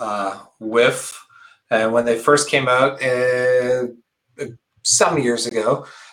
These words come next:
they, they didn't include any Windsor films, and they were all about attracting films from all over the globe to, to spotlight here in Windsor, which is great,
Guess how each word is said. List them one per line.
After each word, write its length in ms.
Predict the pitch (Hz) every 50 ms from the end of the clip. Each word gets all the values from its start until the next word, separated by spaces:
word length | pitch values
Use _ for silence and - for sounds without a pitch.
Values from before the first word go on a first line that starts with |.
| _ _ -
they, 600 | 127 131 131 131 131 131 131 127 127 127 131 117
they 160 | - 139 135 135
didn't 280 | - 151 151 147 156
include 380 | 147 143 - - - 143 147 156
any 220 | 143 131 127 131 123
Windsor 420 | 120 120 127 127 131 120 123 123
films, 760 | 110 - - - - 156 156 131 - - - - - - -
and 100 | 113 110
they 60 | 117
were 140 | 110 113 117
all 140 | 117 117 120
about 160 | 117 120 113
attracting 520 | 110 - - - 113 113 113 - 120 110 -
films 280 | - 113 110 104 -
from 140 | - 117 110
all 200 | 104 104 107 107
over 360 | 107 107 104 98 104 104 101 98
the 160 | - - 92
globe 520 | - 113 113 113 117 117 117 117 113 113 -
to, 260 | - 104 98 95 95
to 220 | - - - 92
spotlight 460 | 92 - - 113 113 - - 110 107
here 320 | - - 113 113 110 107 107
in 60 | 110
Windsor, 300 | 135 190 226 - - 120
which 200 | 113 113 113 -
is 80 | 117 -
great, 540 | - - 269 285 240 - - - - -